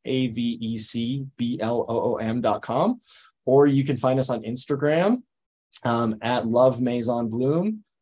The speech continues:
Our website is love maison bloom dot com. So I can be reached in any of those, any of those outlets.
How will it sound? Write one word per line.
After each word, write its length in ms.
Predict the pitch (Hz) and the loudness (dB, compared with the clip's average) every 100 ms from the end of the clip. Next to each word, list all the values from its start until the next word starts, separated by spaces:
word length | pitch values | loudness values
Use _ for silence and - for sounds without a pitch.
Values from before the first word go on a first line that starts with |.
| _ | _
Our 100 | 117 | -4
website 460 | 117 120 - 120 120 | -2 -2 0 0 0
is 340 | 120 120 107 107 104 | 0 -2 -4 -10 -2
love 320 | 117 123 117 | 2 2 0
maison 420 | 117 117 117 110 | -4 -4 -4 -4
bloom 220 | 110 113 | -2 -2
dot 200 | 107 98 | -4 -6
com. 380 | - 90 76 - | -6 -8 -8 -8
So 160 | - 104 | -2 -2
I 60 | |
can 100 | 107 | 0
be 80 | 110 | 0
reached 300 | 107 110 - | 2 0 -2
in 80 | 104 | -6
any 220 | 113 110 | -4 -2
of 40 | |
those, 480 | 104 104 104 95 - - | 0 0 -2 -4 -12 -8
any 160 | 117 113 | -6 -4
of 60 | |
those 180 | 107 95 | -4 -4
outlets. 540 | 85 85 - - - | -8 -8 -14 -14 -16